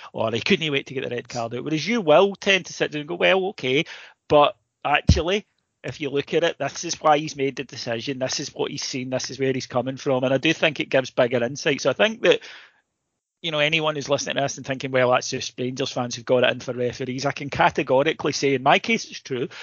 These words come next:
In his case, it really isn't. Stevie will try to give the benefit of the doubt, and he will try to view it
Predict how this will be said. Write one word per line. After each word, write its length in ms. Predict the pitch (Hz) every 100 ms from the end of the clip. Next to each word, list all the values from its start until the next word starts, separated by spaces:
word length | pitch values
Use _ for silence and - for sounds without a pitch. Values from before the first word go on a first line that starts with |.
| - - 151
In 100 | 151
his 240 | 170 175
case, 320 | - 175 160
it 260 | 151 151 139
really 380 | 151 196 262 254
isn't. 460 | 220 233 254 151 _ -
Stevie 420 | - 196 208 202
will 360 | 165 185 220
try 560 | - 196 180 175 175 151 - -
to 80 |
give 240 | 151 151 147
the 100 | 151
benefit 460 | 143 143 - 143
of 80 | 127
the 80 | 127
doubt, 240 | 143 156
and 80 | 151
he 80 | 139
will 300 | 139 151 180
try 260 | - 190 180
to 180 | -
view 320 | 135 143 143
it 100 | 143